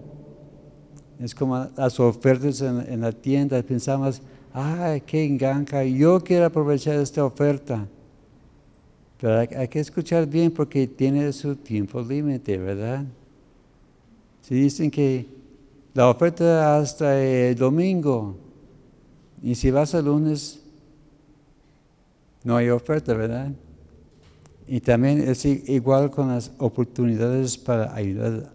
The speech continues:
ayudar a las personas. Mientras que hay tiempo,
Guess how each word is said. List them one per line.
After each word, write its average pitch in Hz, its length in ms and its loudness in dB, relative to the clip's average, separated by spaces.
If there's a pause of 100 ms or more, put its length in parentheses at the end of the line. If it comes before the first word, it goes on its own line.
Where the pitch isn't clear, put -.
ayudar 107 580 -2
a 113 160 -6
las 101 160 -6
personas. 120 840 -6 (240)
Mientras 120 360 -4
que - 180 -14
hay 147 280 -2
tiempo, 135 580 -6